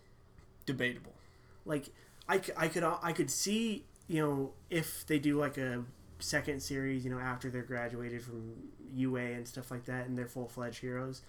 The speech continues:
Speaker 1: Right.
Speaker 2: that Bakugo is more of an anti-hero.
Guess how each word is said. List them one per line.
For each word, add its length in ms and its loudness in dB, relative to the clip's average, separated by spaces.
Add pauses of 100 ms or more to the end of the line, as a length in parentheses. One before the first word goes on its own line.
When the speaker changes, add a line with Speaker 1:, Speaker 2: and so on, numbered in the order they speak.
Speaker 1:
Right. 180 -6 (160)
Speaker 2:
that 140 0
Bakugo 680 4
is 140 -6
more 220 0
of 100 -2
an 160 -4
anti-hero. 840 0